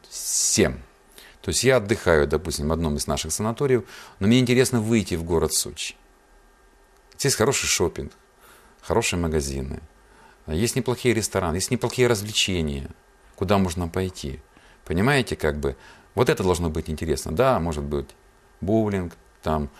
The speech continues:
клубы, э, неплохие у нас теннисные корты, которые необходимо приводить в порядок.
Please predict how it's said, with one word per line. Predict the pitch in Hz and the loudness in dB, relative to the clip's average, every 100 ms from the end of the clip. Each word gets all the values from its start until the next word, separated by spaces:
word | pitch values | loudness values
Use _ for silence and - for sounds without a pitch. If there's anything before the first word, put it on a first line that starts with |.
| - _ | -20 _
клубы, | - 90 98 82 80 73 | -6 -2 0 0 0 0
э, | - 73 67 67 65 67 67 67 65 65 65 - - - | -2 -4 -4 -2 -4 -4 -4 -6 -6 -8 -10 -14 -18 -14
неплохие | 73 92 117 107 117 | -6 -4 -2 0 2
у | 85 | 2
нас | 71 | 0
теннисные | 85 82 - 80 | -2 -2 -2 -4
корты, | - 113 - | 0 0 0
которые | - 98 98 | -4 -4 -4
необходимо | 95 92 90 82 | -4 -4 -4 -2
приводить | 85 85 82 76 | -2 0 -2 -2
в | |
порядок. | 80 80 71 69 | 0 2 0 -2